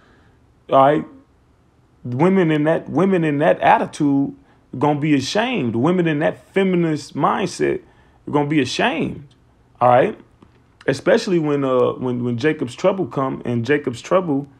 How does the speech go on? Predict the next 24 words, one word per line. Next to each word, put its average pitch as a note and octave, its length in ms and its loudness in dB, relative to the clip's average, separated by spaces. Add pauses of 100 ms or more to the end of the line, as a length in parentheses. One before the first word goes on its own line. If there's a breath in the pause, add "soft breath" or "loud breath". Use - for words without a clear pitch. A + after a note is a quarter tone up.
(380 soft breath)
all B2 140 4
right, C3+ 260 2 (300)
uh, A#2+ 300 4
which, A#2+ 320 -4
which B2 260 -8
is A#2 60 -12
spoken B2 360 -2
about A#2+ 260 2
in A2+ 120 -4
Jeremiah, B2+ 540 0
the - 100 -6
book B2 240 -6
of A#2 60 -6
Jeremiah, C3+ 600 -4 (320 soft breath)
that's D#3+ 200 2
gonna E3 160 -2
be C#3+ 120 2
a B2+ 80 2
time B2+ 400 -4
when A#2 220 -4
it's A#2+ 120 -4
gonna B2 200 -6
be A#2 140 -4
chaotic, C3+ 720 -2